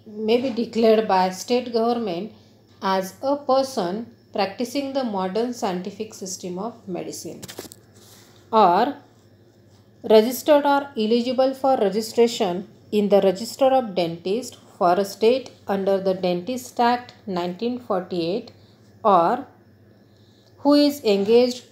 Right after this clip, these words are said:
in the practice of veterinary medicine and who possesses qualifications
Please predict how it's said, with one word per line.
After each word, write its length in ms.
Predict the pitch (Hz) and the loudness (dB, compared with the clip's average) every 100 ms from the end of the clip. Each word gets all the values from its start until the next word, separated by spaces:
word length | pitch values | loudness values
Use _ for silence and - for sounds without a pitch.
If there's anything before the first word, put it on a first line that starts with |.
| - | -4
in 140 | 214 | 0
the 100 | 208 | 0
practice 500 | 202 185 175 202 190 | 0 0 -2 -4 -4
of 300 | 196 185 - | -4 -4 -2
veterinary 580 | - 185 226 233 247 247 | 0 2 2 0 0 -2
medicine 640 | 233 226 247 247 262 269 302 - _ _ - | 0 0 -2 -4 -6 -6 -8 -14 _ _ -4
and 240 | 185 185 | -2 -2
who 200 | 185 202 196 | -2 -2 2
possesses 680 | 202 190 233 - 285 277 | 2 2 0 0 0 0
qualifications 1120 | - 208 196 226 240 240 240 240 180 196 220 | 0 2 2 0 -2 -2 -2 -2 -6 -6 -10